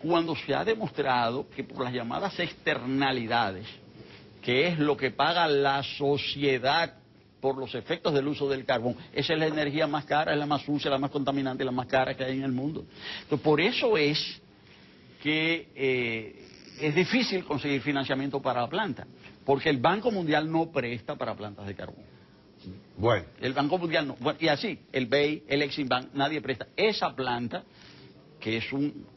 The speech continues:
Speaker 1: error, esa planta de carbón, por lo contaminante, por lo costosa que va a ser, por lo, por lo que va a costar en salud, además, no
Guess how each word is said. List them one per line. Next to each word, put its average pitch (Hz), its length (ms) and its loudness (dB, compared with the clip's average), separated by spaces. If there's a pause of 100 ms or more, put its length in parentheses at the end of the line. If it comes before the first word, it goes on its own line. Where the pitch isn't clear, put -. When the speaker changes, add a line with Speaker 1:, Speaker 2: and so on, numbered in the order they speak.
(140)
Speaker 1:
error, 113 460 0
esa 135 140 -6
planta 131 360 -2
de 135 100 -2
carbón, 151 420 -4 (420)
por 113 160 -4
lo 113 120 -4
contaminante, 120 760 -2 (160)
por 160 160 4
lo 156 120 2
costosa 190 420 0
que 170 100 4
va 165 100 6
a - 20 -2
ser, 175 240 2
por 147 160 -2
lo, 135 240 2
por 135 120 0
lo 135 100 0
que 127 100 -2
va 139 120 2
a 156 40 -4
costar 143 380 0
en 131 100 -2
salud, 110 320 -4 (440)
además, 123 680 -2 (140)
no 127 420 -2